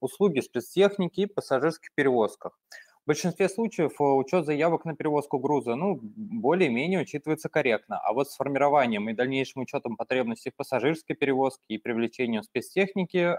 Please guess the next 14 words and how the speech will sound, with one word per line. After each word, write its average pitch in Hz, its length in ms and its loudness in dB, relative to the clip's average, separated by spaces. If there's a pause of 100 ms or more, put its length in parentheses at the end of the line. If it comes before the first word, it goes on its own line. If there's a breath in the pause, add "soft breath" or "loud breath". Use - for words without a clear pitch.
(140)
ну, 170 160 0
обычно 165 420 -2
дела 139 300 4
обстоят 135 340 0
хуже. 90 300 -4 (680 loud breath)
А 104 200 0
можно 196 500 6
учитывать 156 680 0
заявки 147 420 2
в 117 120 0
разных 135 400 2
инструментах, 131 960 -4
э, 107 360 2
Excel, 147 600 -2